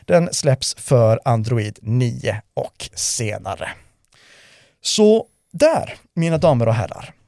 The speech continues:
har ni dels, eh, ett slag på fingrarna för tuta som tutar i tutan, helt felaktigt. Och dels två exempel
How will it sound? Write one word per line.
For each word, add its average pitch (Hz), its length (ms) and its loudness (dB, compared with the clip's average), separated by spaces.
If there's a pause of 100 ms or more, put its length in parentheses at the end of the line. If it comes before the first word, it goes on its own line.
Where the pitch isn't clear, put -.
(140)
har 147 300 4
ni 156 360 4
dels, 240 600 -2
eh, 185 260 6
ett 180 200 0
slag 160 300 4
på 160 100 0
fingrarna 147 480 2
för 165 140 0
tuta 143 380 0
som 151 140 -2
tutar 135 320 0
i 131 40 0
tutan, 143 400 0 (200)
helt 135 180 2
felaktigt. 131 580 -2 (680)
Och 226 160 0
dels 208 360 0
två 247 360 -4
exempel 202 520 0